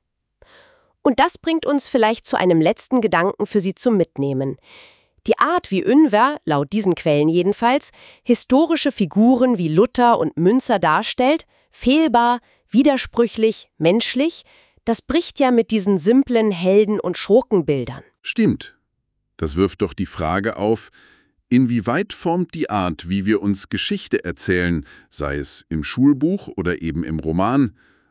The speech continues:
Speaker 2: unser Verständnis von heutigen Konflikten, von Konflikten um Macht, Glauben und Gerechtigkeit.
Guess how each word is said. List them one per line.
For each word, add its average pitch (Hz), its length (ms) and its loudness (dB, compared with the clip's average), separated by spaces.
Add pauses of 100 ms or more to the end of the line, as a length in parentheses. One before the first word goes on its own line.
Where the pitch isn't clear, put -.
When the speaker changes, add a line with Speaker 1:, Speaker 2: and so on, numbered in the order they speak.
(120)
Speaker 2:
unser 110 280 0
Verständnis 113 880 -4
von 87 380 -4
heutigen 87 460 -2
Konflikten, 76 800 -8 (520)
von 82 260 -4
Konflikten 98 600 -4
um 78 180 -4
Macht, - 480 -6 (240)
Glauben 87 540 -2
und 82 240 -10
Gerechtigkeit. 85 880 -8